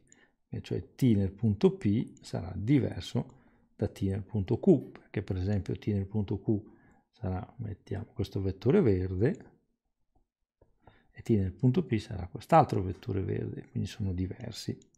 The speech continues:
e dipendono dal moto, purtroppo. Naturalmente quindi uno può usarsi la scissa curvilinea, però ce ne saranno due,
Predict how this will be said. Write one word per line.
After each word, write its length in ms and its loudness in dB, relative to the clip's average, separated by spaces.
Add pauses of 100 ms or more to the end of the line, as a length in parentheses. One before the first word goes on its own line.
e 80 -6
dipendono 480 -2
dal 200 -2
moto, 380 -6
purtroppo. 800 -10 (1040)
Naturalmente 560 6
quindi 220 6
uno 220 8
può 160 2
usarsi 540 2
la 80 2
scissa 340 -4
curvilinea, 680 0
però 280 0
ce 160 -4
ne 100 -2
saranno 480 -2
due, 240 6